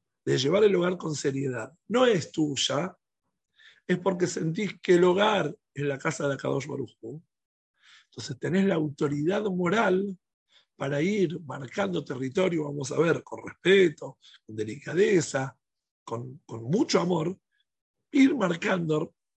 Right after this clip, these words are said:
territorio, ir de alguna forma llevando tu inspiración a todos los componentes de la familia, sea tu pareja, quien sea.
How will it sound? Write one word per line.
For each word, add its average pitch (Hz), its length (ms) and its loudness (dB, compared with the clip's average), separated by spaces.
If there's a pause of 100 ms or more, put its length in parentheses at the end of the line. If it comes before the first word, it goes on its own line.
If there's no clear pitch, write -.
(180)
territorio, 175 840 2 (340)
ir 233 460 0 (540)
de 175 60 0
alguna 190 320 -2
forma 180 580 -4 (420)
llevando 170 540 2
tu 262 180 0
inspiración 190 960 -4 (400)
a 190 340 -2 (180)
todos 196 220 2
los - 160 -6
componentes 147 460 -6
de 139 80 0
la 120 100 -4
familia, 185 400 -6
sea 127 200 -10
tu 131 120 -12
pareja, 139 380 -4
quien - 200 -16
sea. - 180 -18